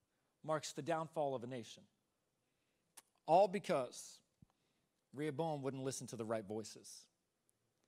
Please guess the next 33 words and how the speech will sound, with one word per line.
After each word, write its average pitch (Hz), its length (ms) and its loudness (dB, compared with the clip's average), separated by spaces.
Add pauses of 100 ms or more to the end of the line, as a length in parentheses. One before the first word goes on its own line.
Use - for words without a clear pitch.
(1500)
And 202 80 0
as 214 80 0
I 247 60 6
was 233 120 4
looking 285 200 0
at 214 100 4
this 156 140 -2
text, - 600 0
I 156 60 -4
realized 180 340 6
there 226 100 2
are 180 220 4
a 135 60 4
lot 147 240 2
of 127 80 0
voices 147 480 2
in 123 100 -6
this 110 120 -8
text. - 560 -4 (280)
I 180 60 2
won't 165 200 2
list 151 320 2 (140)
all 190 220 4
of 143 40 -2
them 123 140 -4
for 113 240 -4
you, 139 120 -4
but 147 140 0
of 147 100 -4
course, - 420 0 (260)
you 190 100 -6
know, 147 160 2
there's 143 320 -2